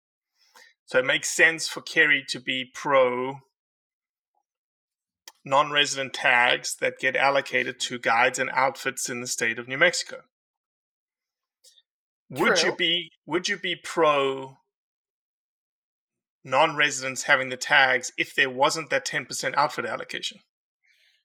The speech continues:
Speaker 2: So that's kind of a different conversation. The outfitter pool has been around for over twenty years.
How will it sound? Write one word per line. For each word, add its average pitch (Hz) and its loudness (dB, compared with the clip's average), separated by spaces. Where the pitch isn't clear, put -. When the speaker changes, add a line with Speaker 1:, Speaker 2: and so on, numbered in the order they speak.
Speaker 2:
So 311 6
that's 302 2
kind 453 -6
of 587 4
a 277 -12
different 277 2
conversation. 240 0
The 202 -2
outfitter 233 2
pool 226 -2
has 208 4
been 220 4
around 202 6
for 208 0
over 214 2
twenty 214 -6
years. 196 0